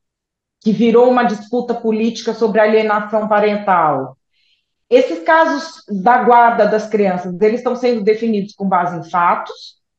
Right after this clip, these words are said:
ou com base na posição política do juiz sobre alienação parental?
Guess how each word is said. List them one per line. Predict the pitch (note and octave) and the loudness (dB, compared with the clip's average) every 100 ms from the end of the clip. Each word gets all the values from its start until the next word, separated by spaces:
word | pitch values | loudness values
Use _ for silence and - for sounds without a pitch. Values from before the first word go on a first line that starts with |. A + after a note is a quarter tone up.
| _ | _
ou | - C#4 D4+ | 0 0 0
com | D4+ | 0
base | C#4+ C#4+ C#4+ | 2 2 2
na | C4+ | -2
posição | - C4 B3+ C4+ B3+ | -2 -4 -4 -4 -4
política | B3+ A#3 B3 - A3+ | -2 -2 -2 -4 -2
do | A3 | -2
juiz | G3 G#3+ A3 G#3 G#3 | 0 -2 -2 -4 -4
sobre | G#3 G3+ | -2 0
alienação | G3+ G3 F#3 - F#3 | 0 0 -2 -4 -6
parental? | F3+ F3 E3+ D3 A2 G2+ | -4 -4 -6 -6 -8 -10